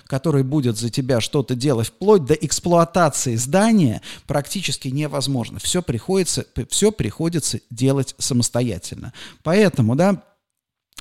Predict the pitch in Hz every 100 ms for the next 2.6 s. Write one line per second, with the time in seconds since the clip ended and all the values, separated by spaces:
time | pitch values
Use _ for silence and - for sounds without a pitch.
0 | - - 156 160 160 165 196 - 139 -
1 | 139 139 - 208 185 135 - 143 151 127
2 | 123 - 160 196 254 -